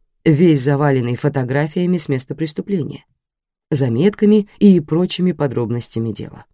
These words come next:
В трубке снова раздался голос Джо. «Я приткнула конверт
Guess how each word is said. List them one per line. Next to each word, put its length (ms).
В 120
трубке 360
снова 440
раздался 560
голос 440
Джо. 340
«Я 320
приткнула 680
конверт 600